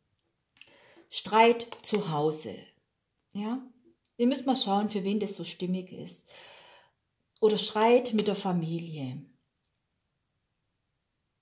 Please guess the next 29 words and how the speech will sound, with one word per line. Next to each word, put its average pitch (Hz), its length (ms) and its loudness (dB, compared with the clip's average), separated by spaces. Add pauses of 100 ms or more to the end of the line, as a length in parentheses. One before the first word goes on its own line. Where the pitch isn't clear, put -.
(640)
Ja, 196 260 -4 (1040)
also, 214 240 -2 (440)
ja, 214 240 0
das 202 240 -6
ist - 180 -10
das, 247 220 -4
was 214 160 -4
jetzt, - 360 -6
ähm, 190 480 -4 (300)
zu 233 100 -4
sehen 254 400 -4
ist, 294 460 -8
ja. 226 340 -6 (440)
Aber 202 100 -4
es 247 140 -2
gibt 254 180 -6
ja 240 120 0
für - 240 -6
alles 226 340 0
Lösungen, 233 560 -2
es 196 160 -10
gibt - 160 -16
für - 140 -12
alles 208 440 -6 (560)
Chancen, 262 500 0
es 202 220 -4
anders 233 460 0
anzugehen. 226 760 0
Und 202 420 0